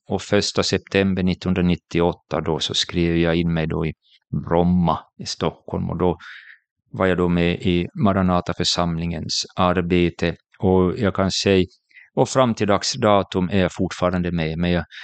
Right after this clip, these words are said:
men jag har haft olika sysslor. Jag får enkel-, lite bli spontan här. Jag började med att städa trapporna.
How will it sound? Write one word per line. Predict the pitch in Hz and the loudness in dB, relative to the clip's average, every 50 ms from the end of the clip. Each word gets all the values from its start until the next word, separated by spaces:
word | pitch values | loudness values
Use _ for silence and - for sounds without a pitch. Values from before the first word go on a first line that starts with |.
| - - - | -20 -8 -2
men | - 101 | 0 2
jag | 104 107 | 4 4
har | 110 | 4
haft | 110 101 - - - | 2 2 0 -4 -4
olika | 107 107 110 104 101 - 104 | -2 0 0 0 0 0 -2
sysslor. | - - - 110 - - - - - 123 131 139 139 120 - - _ _ _ - 202 143 | -2 0 0 2 2 2 2 2 4 4 4 4 2 -2 -6 -12 _ _ _ -18 -12 -8
Jag | 92 90 85 | -6 -6 -2
får | - - 90 90 85 82 - | 0 2 2 2 2 0 -4
enkel-, | - 92 95 92 90 - 95 98 95 | -4 -2 0 0 0 -2 -2 -2 2
lite | 95 95 104 95 - 95 | 4 4 4 4 2 2
bli | 92 101 98 90 | 2 2 2 2
spontan | - - 107 104 98 - - 98 101 104 101 | 2 0 2 2 2 2 2 2 2 2 2
här. | 95 98 | 0 0
Jag | 95 90 85 | 0 0 0
började | 85 95 98 104 104 101 | 2 2 4 4 2 2
med | 101 110 | 2 2
att | 107 - | 0 -2
städa | - - - 113 110 - | -4 -4 -4 -4 -4 -4
trapporna. | 110 - - 123 110 - _ _ - 123 123 131 135 | -4 -2 -2 -2 -2 -4 _ _ -2 0 2 2 2